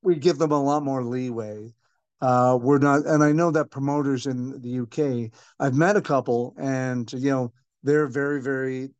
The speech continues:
uh, short with comedians. And so they can immediately kibosh something or somebody that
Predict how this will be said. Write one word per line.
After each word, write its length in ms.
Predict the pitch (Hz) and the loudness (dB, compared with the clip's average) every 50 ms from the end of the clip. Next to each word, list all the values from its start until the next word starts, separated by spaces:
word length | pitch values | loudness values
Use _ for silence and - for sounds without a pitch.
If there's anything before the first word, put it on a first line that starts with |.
| _ - - _ _ - | _ -20 -20 _ _ -10
uh, 360 | 135 127 123 123 123 120 117 | -6 -4 -4 -4 -4 -6 -6
short 560 | - - - 156 156 160 139 127 123 - - _ _ _ _ _ _ _ - | -8 -6 -2 0 0 0 0 -2 -6 -10 -18 _ _ _ _ _ _ _ -8
with 420 | 135 131 135 131 131 135 123 - | -2 0 0 0 0 -2 -4 -8
comedians. 680 | - - 131 139 139 147 139 123 98 101 107 - - - _ _ _ _ _ _ _ _ _ | -8 -2 0 0 0 0 -2 -4 -6 -12 -18 -20 -20 -20 _ _ _ _ _ _ _ _ _
And 420 | 151 135 131 131 131 127 127 123 120 | -4 -2 0 0 0 0 0 0 0
so 280 | - - 143 131 127 | 0 0 0 0 0
they 160 | 123 143 147 | 0 0 0
can 200 | 143 - 156 135 | 0 0 -2 0
immediately 500 | 135 135 131 135 139 147 151 135 131 127 | 0 0 0 2 2 2 2 0 -2 -6
kibosh 640 | 120 - - 131 131 135 135 127 123 120 117 110 - | -8 -6 -4 -4 -2 -2 -2 -4 -4 -4 -4 -6 -10
something 440 | - 139 127 120 - 131 123 117 - - - - - _ _ | -10 -10 -10 -10 -8 -8 -8 -10 -10 -16 -20 -20 -20 _ _
or 160 | - 143 139 | 4 4 4
somebody 520 | 135 - - 170 165 156 160 156 151 147 143 | 4 6 4 4 6 6 4 4 4 4 2
that 280 | 135 143 135 135 131 | 4 2 2 2 2